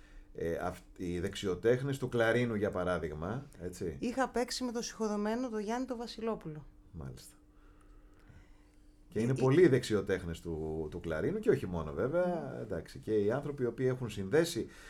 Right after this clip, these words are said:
Speaker 1: το όνομά τους με τα πανηγύρια της, ε, Ελλάδας και
Speaker 2: Βέβαια.
Speaker 1: που έχουν, ε,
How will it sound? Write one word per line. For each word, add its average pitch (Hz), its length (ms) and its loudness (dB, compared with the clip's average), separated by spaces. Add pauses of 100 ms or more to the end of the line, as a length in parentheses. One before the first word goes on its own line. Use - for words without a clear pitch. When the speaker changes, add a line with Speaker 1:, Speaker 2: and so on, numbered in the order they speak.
(120)
Speaker 1:
το 98 100 0
όνομά 92 340 0
τους 82 140 -8
με 87 140 -2
τα 73 520 -6
πανηγύρια 76 520 -6
της, 67 260 -14
ε, 69 260 -6
Ελλάδας 78 540 -4 (280)
και - 100 -2
Speaker 2:
Βέβαια. 120 140 0
Speaker 1:
που 110 80 2
έχουν, 185 360 0
ε, 151 480 0